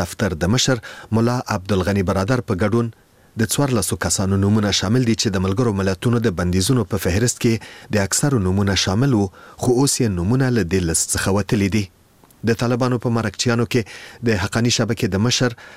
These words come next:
سراج الدین حقاني ورور انس حقاني چې د حکومت په زندان کې دی، خیر الله خیرخوا،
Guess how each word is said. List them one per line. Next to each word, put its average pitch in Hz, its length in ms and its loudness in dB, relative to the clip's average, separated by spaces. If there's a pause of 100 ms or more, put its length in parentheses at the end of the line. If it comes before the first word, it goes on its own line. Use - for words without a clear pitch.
(120)
سراج 101 420 0
الدین 113 300 2
حقاني 110 400 0
ورور 127 280 0 (200)
انس 127 260 0 (160)
حقاني 107 400 0
چې - 500 -4
د 101 120 0
حکومت 131 420 -2
په - 140 0
زندان 117 340 0
کې 127 160 0
دی، 123 100 0 (380)
خیر 117 240 2
الله 120 240 -2
خیرخوا، 104 440 -2